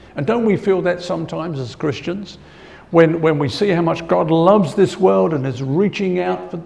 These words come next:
to this world and has given his son to die for this world, but people still want to shut him out. They still want to shut him out. They, they rejoice to see him not mentioned,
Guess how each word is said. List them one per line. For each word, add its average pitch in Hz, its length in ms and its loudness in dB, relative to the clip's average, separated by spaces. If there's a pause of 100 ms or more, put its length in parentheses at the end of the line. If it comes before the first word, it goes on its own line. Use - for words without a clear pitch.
to 180 140 -2
this 165 180 0
world 165 340 0
and 123 140 -6
has 113 140 -4
given 156 260 0
his 131 160 -2
son 170 320 -6
to 151 80 -2
die 160 640 -4 (200)
for 175 80 -4
this 165 260 -4
world, 175 380 -2
but 170 240 -4
people 202 320 0
still 190 260 0
want 170 200 -2
to 165 60 -2
shut 143 360 -6
him 147 180 -4
out. 127 320 -6 (560)
They 139 120 -2
still 180 460 4
want 156 280 -2
to 147 80 0
shut 147 260 0
him 151 100 0
out. 147 120 -4
They, 135 80 0
they 147 260 -2
rejoice 143 640 2
to 160 140 -2
see 175 300 -2
him 139 240 -2 (260)
not 175 260 -2
mentioned, 151 680 -2